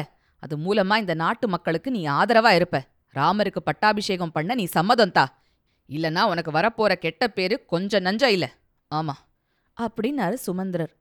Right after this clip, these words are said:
சுமந்திரரோட சாட்டையடி மாதிரி இந்த வார்த்தைகள் கைகேயி கிட்ட ஏதாவது மாற்றத்தை கொண்டு வந்திருக்கும்னு நினைக்கிறீங்களா பசங்களா? அத அடுத்த பகுதியில பார்க்கலாம். இங்க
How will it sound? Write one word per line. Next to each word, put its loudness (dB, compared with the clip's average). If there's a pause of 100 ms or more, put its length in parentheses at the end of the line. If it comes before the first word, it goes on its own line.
(520)
சுமந்திரரோட 0
சாட்டையடி -2
மாதிரி -4
இந்த -6
வார்த்தைகள் -2 (400)
கைகேயி -4
கிட்ட -8
ஏதாவது -2
மாற்றத்தை -4
கொண்டு -2
வந்திருக்கும்னு -2
நினைக்கிறீங்களா -4
பசங்களா? -4 (760)
அத -4 (540)
அடுத்த -4 (100)
பகுதியில -4
பார்க்கலாம். -6 (880)
இங்க -2